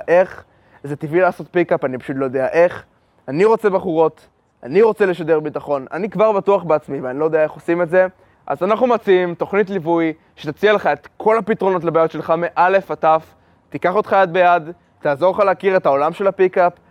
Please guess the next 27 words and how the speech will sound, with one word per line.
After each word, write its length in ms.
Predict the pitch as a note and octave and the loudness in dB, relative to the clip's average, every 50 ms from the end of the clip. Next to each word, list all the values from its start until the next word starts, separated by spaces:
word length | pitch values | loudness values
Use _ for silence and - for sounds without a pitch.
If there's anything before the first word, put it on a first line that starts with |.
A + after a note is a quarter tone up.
| _ _ | _ _
להכניס 440 | C3 C3 B2 - - E3 F#3 F#3 - | -8 -8 -8 -6 -2 -2 -2 -2 0
בנות 160 | G3 G3 G3 | -2 -2 0
לחיים 280 | F#3+ F#3+ - F#3+ F3 E3 | 0 0 0 0 0 0
שלך, 240 | E3 D3+ D3 - D#3 D#3+ D#3 - _ _ _ _ _ - | -4 -8 -2 0 0 0 0 -2 _ _ _ _ _ -6
להכניס 380 | C#3 C#3 E3 - E3 G3 E3 | -6 -4 -4 0 -2 -2 -2
בנות 240 | D#3+ E3 F3+ F#3 D3+ | 0 -2 -2 0 -2
איכותיות 580 | F#3+ E3+ - D3+ C#3 - D3 C3+ D3+ E3 F3+ E3+ | -2 -4 -4 -8 -6 -4 -2 2 2 2 2 2
לחיים 340 | F3 E3+ - D3+ C#3+ D3+ D3 | -2 -2 -2 -4 -4 -4 -6
שלך 240 | - C#3 - D#3 D3+ D3 | -8 -8 -4 -4 -4 -2
ולדעת 420 | D#3 D3+ D3 C#3+ E3 E3+ F3 - _ | -2 -2 0 2 0 0 0 -2 _
איך 280 | D#3+ E3 F3+ F#3+ F#3 F#3+ | 2 2 2 2 0 -2
לסנן 600 | F3 E3 D#3 - - C3 A#2+ B2+ C#3+ E3 G3+ G#3+ | -4 -4 -4 -4 -8 -8 -8 -6 -6 -6 -4 -4
אותן 340 | G3+ - - D3+ C#3+ D3 D#3 - _ _ _ _ _ _ | -6 -4 -2 -2 -2 -2 -6 -12 _ _ _ _ _ _
ככה 180 | F#3 E3 E3+ | -4 -4 -4
שלא 180 | F3 - E3+ E3+ | -4 -2 -2 -2
תיתקע 340 | D#3+ F3 - F#3 - - E3 | -2 0 -4 -2 0 2 2
עם 160 | D#3+ D#3+ D#3+ | 2 2 0
מישהי 220 | D#3+ D3+ - D3 | -4 -6 -8 -10
שלא 220 | - - C3 B2 A#2 | -6 -6 -4 -4 -4
הטעם 280 | A2+ - E3 E3 D#3+ | -2 0 0 0 0
שלך. 220 | D3+ C#3+ A#2+ - A2 - _ _ _ _ _ _ _ _ _ _ _ _ _ | -2 -8 -12 -12 -16 -18 _ _ _ _ _ _ _ _ _ _ _ _ _
אם 140 | G3 A3+ A3+ | 0 0 2
זה 240 | G3 A#3 A#3 A3 G#3+ | 4 2 4 4 2
בעצם 360 | F#3+ G#3 G3+ F#3+ - G#3 F#3+ | 2 0 0 0 0 -2 -2
נשמע 260 | F3 - - F3+ F#3 | -2 -4 -2 0 0
לך 140 | F#3 F3 F#3 | 0 0 -4
טוב, 340 | D#3 - F#3 F#3 F#3+ F#3 | -2 0 2 2 2 0